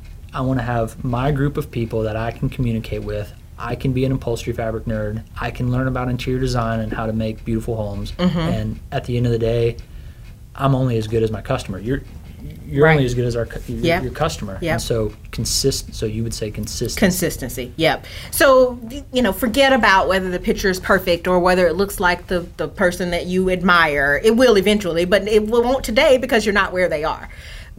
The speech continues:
Speaker 2: Just show up. <laughs>
Speaker 1: Yeah.
Speaker 2: Show up and do it consistently, and you will be surprised how, um, how that will help you to develop a following, uh, that's engaged and, um,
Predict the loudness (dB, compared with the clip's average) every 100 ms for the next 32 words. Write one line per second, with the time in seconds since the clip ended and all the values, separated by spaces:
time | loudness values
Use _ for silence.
0 | -14 -6 2 4 4 4 6 6 4 2
1 | 2 4 4 4 0 -2 2 6 6 4
2 | 0 -4 -6 -8 -6 -6 -6 -8 -4 -2
3 | -4 -4 -8 -8 -6 -4 -4 -2 -2 -2
4 | -2 -2 -2 -4 -2 0 2 2 -2 -6
5 | -4 -2 0 0 -2 -2 -6 -16 -18 -18
6 | -8 0 0 0 -4 -10 -2 2 2 2
7 | -2 -2 -2 -2 -4 -4 -4 -2 0 2
8 | 0 -4 -12 0 2 2 0 -6 -8 -10
9 | -10 -4 -4 -4 -6 -6 -2 -2 0 -2
10 | 0 2 4 4 2 0 -4 -4 -4 -4
11 | -4 -6 -8 -12 -16 -16 -4 0 0 0
12 | -4 -8 -12